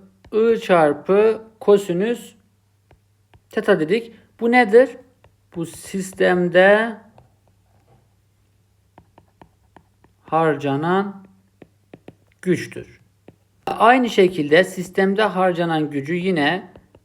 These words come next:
I R kare çarpı R artı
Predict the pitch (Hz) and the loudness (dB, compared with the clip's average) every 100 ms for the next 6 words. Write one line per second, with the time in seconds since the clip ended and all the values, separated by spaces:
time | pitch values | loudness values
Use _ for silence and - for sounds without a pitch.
0 | _ - 190 190 185 190 202 196 180 170 | _ 0 4 6 6 4 4 2 0 0
1 | 147 - 135 127 - 120 113 - _ 143 | 0 -2 -6 -6 -10 -14 -14 -20 _ -4
2 | 151 196 226 - _ - _ - 175 214 | 0 0 -2 -12 _ -20 _ 0 6 6
3 | 240 226 - 196 220 269 247 | 4 0 -2 0 0 -2 -10